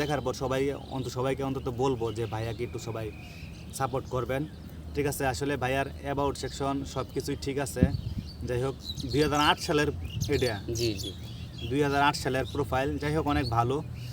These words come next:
Speaker 1: অর্গানিকভাবে এত পুরনো থাকার পরে অর্গানিকভাবে দেখি, আগে পিকচারগুলো দেখি কী কী ডাউনলোড করছেন। উম, পিকচার একই ধরনের পিকচার বারবার ডাউনলোড করবেন না। যাই হোক ভালোই, না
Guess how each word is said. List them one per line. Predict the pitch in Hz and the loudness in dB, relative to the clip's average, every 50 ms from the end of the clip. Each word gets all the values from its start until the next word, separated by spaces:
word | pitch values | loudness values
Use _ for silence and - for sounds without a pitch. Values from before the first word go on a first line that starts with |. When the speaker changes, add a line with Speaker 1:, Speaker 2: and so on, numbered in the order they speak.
| - - - - - - - - - - - | -10 -10 -6 -6 -6 -6 -6 -8 -8 -6 0
Speaker 1:
অর্গানিকভাবে | - 143 135 135 143 147 131 147 139 143 | 2 2 4 6 4 4 4 4 4 4
এত | 143 131 147 | 4 2 2
পুরনো | 139 - - 156 151 151 151 139 143 | -2 -2 -2 0 2 2 2 2 0
থাকার | 139 135 143 120 - | 0 0 0 0 0
পরে | 147 135 | 2 2
অর্গানিকভাবে | 131 127 127 120 - 135 131 135 127 135 131 123 123 | 4 4 2 2 2 0 0 0 0 0 2 2 2
দেখি, | 123 123 131 | 0 0 -2
আগে | 120 117 120 - - | -2 -4 -4 -4 -4
পিকচারগুলো | 135 127 - - 135 127 127 143 143 | -6 -6 -4 -4 -4 -2 -2 -2 -2
দেখি | 139 143 135 123 147 156 - - - - | -2 -2 -4 -4 -4 -6 -6 -6 -6 -6
কী | 131 120 | -6 -4
কী | 123 135 | -4 -4
ডাউনলোড | 123 123 123 123 127 123 - - | -2 -2 -2 -2 -4 -4 -4 -6
করছেন। | 135 - - - 123 139 | -6 -6 -6 -6 -6 -4
উম, | 156 156 - - - - - - 127 127 123 123 123 127 127 120 123 | -6 -6 -6 -8 -8 -8 -8 -8 -6 -6 -6 -4 -4 -4 -4 -2 -2
পিকচার | 139 135 - - 156 151 | 0 0 0 2 2 2
একই | 156 156 107 - - | 4 6 6 6 6
ধরনের | 131 135 143 143 131 | 6 4 2 2 0
পিকচার | 135 123 131 131 | 0 -2 -2 0
বারবার | 131 135 131 135 131 | 2 2 2 2 0
ডাউনলোড | 127 123 123 123 123 - - | 0 0 0 0 -2 -2 -2
করবেন | 139 135 127 120 113 117 | -2 0 0 0 -2 -2
না। | 127 131 127 | -4 -2 -2
যাই | 127 131 143 | -2 -2 -2
হোক | 147 127 123 | -2 -2 -2
ভালোই, | 113 113 117 123 135 - - - - - - - - - - - - - - - - | -2 0 0 -2 -2 -4 -8 -10 -10 -10 -10 -10 -10 -8 -8 -8 -8 -8 -10 -6 -2
না | 135 | 0